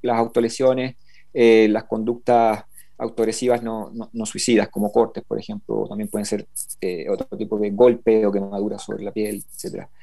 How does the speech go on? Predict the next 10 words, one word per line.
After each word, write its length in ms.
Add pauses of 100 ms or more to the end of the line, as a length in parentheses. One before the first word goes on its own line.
(840)
Y 120
vamos 220
a 40
abordar 480
algunos 440
de 260
los 240
factores 420
de 120
riesgo, 580